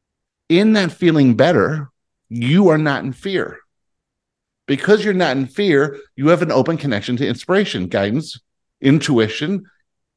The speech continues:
infinite intelligence, all your superpowers, they come online. This is a higher perspective.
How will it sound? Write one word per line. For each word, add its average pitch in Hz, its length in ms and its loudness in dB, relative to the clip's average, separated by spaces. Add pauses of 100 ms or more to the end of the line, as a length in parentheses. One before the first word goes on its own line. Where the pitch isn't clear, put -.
(320)
infinite 180 380 4
intelligence, 120 880 -2 (1080)
all 190 340 6
your 123 360 0
superpowers, 127 920 -4 (1500)
they 165 120 2
come 160 220 -2
online. 143 460 -2 (100)
This 202 320 2
is 185 120 -4
a 185 60 4
higher 151 320 0
perspective. - 760 -4